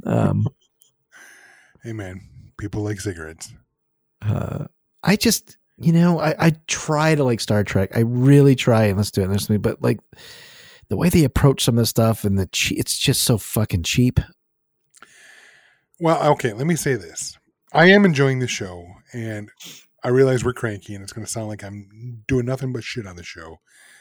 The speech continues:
Speaker 2: But let me throw this out there. Do you think the bridge,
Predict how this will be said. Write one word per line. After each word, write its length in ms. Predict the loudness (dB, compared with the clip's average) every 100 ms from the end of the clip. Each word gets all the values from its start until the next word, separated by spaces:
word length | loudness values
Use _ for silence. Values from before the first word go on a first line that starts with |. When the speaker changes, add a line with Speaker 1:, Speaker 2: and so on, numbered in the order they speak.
| _ _ _ _ -12
Speaker 2:
But 120 | -2
let 100 | 2
me 80 | 2
throw 220 | 0 -4
this 220 | -6 -12
out 180 | -18 -20
there. 240 | -20 -20 _ _ _ _ _ _ _ _ _ _ _ _ _ _ -10
Do 120 | -2
you 140 | -2
think 480 | -2 0 0 -2 -8 _ _ _ _ _ -10
the 120 | -6
bridge, 680 | 2 6 6 4 -6 -14 -18